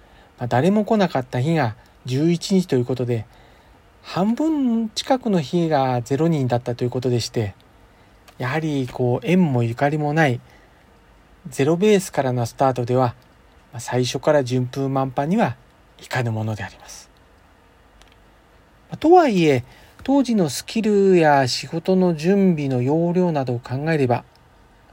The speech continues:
いきなり多人数をこなす能力はおそらくなく、その時の自分に合わせて、鍼灸院自体も共に成長していくと思えば、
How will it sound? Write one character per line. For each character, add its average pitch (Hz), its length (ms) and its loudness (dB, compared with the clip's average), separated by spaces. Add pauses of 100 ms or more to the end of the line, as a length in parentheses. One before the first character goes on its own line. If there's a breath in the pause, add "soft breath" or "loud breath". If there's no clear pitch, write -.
(800 loud breath)
い 131 80 -10
き 202 160 -2
な 240 140 6
り 226 340 0
多 - 160 -6
人 208 260 2
数 175 120 -4
を 127 80 -4
こ 123 120 -10
な 120 140 -4
す 123 120 -10
能 151 200 -2
力 135 200 -6
は 120 180 -2
お 113 100 -6
そ 139 120 -4
ら 127 120 -2
く 120 100 -8
な 123 140 -2
く、 127 240 -10 (1120 loud breath)
そ - 160 -12
の 180 120 -2
時 254 280 -4
の 196 80 2
自 120 200 -2
分 165 220 0
に 156 140 -2
合 139 80 0
わ 160 120 2
せ 143 140 -8
て、 - 180 -10 (840 loud breath)
鍼 143 300 -8
灸 151 240 -4
院 143 80 -4
自 175 180 -2
体 233 140 4
も 147 320 0 (920)
共 151 240 -4
に 165 120 0
成 160 200 -4
長 156 240 -2
し 127 120 -10
て 156 120 -4
い 139 60 -8
く - 80 -18
と 135 220 -6
思 147 220 -4
え 151 80 -2
ば、 - 140 -10